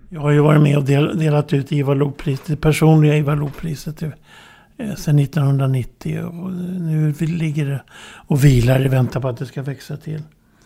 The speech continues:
Men det, vi har ju mött alltså väldigt svårt från de här kulturjournalister och andra att, att, att skriva om priser, för de tycker att det är inte fint.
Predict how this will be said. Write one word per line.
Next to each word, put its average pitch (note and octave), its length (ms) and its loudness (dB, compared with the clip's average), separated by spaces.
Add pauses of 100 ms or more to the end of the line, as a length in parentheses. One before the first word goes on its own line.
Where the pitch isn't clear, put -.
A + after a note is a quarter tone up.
(480)
Men C#3 220 0
det, D3+ 220 0
vi C#3+ 180 -2
har D3+ 140 0
ju D#3+ 80 2
mött D3+ 340 2
alltså C#3+ 220 -8 (120)
väldigt E3+ 460 -2
svårt - 480 -12 (560)
från D#3 180 -2
de C#3 120 2
här B2+ 80 -2
kulturjournalister D3+ 1400 -4
och F3 100 -6
andra E3+ 300 -8
att, - 300 -14 (540)
att, - 520 -10 (160)
att - 220 -18
skriva C#3+ 640 0
om C3+ 140 -2
priser, D3+ 540 -6
för D#3+ 120 -12
de C#3+ 160 -6
tycker D#3 380 -10
att - 180 -18 (540)
det E3 80 -8
är C#3+ 40 -8
inte D3+ 200 -12
fint. D#3+ 540 -8